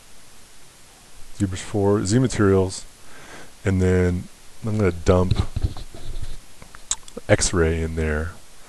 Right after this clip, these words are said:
Okay, so there's a pretty cool X-Ray. What else do we got? I, earlier, about five minutes ago, I loaded Hell's Breath.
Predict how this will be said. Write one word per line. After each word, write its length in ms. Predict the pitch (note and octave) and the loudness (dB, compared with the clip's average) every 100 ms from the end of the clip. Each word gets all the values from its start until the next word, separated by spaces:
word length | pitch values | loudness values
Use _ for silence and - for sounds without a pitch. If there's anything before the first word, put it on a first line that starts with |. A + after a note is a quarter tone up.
| - - - - - - - - - | -12 -12 -16 -18 -16 -18 -18 -10 -6
Okay, 160 | C3+ | -4
so 180 | G2+ - | -2 0
there's 240 | F#2+ G#2 G2 | 2 2 0
a 40 | |
pretty 220 | - F2 | -4 -6
cool 300 | - F#2+ F2+ | -4 -4 0
X-Ray. 540 | F2 - - F#2+ G2+ G#2 - - - - - - | 0 0 -2 2 2 -2 -8 -20 -20 -20 -16 -6
What 120 | A2+ | -2
else 180 | G2+ - | -2 -2
do 60 | |
we 80 | E2+ | -4
got? 380 | F2 D#2+ D#2+ D#2 - - - - - - - - | 4 4 4 0 -6 -12 -12 -14 -14 -14 -12 8
I, 140 | A2 C#3+ | 10 12
earlier, 500 | D#3+ F3+ D3 G2+ G2 | 12 12 12 12 10
about 240 | G#2 F#2+ | 10 8
five 240 | - G#2+ | 10 8
minutes 240 | G#2 A#2+ - | 10 0 -2
ago, 180 | F2+ F2 | 4 6
I 140 | F2+ | 8
loaded 300 | F#2 F#2 F2 | 6 6 4
Hell's 340 | - F#2+ F2 | 4 4 4
Breath. 500 | E2 F#2 F2 D#2+ - | 4 4 6 2 -2